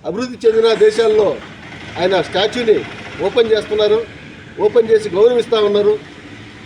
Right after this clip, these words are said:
అలాంటి గొప్ప వ్యక్తి ఈ భారత జాతి కోసం రాజ్యాంగం నిర్మిస్తే అమలు కాకుండా ఎవరైతే పాలకుల్లో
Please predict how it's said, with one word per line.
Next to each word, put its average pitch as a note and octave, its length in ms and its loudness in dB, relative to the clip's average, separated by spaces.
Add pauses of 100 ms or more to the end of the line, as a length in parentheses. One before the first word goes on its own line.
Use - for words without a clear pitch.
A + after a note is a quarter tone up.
(920)
అలాంటి A#3+ 360 0 (1200)
గొప్ప F#3+ 180 -4 (120)
వ్యక్తి A#3+ 300 -2 (1400)
ఈ G3 40 -4 (140)
భారత A3 220 -2 (100)
జాతి A#3 260 0
కోసం A#3 280 2 (2250)
రాజ్యాంగం A#3 500 2
నిర్మిస్తే G#3+ 420 2 (760)
అమలు G#3 200 0 (100)
కాకుండా G3+ 380 0 (1200)
ఎవరైతే G#3 400 2 (720)
పాలకుల్లో G#3 420 0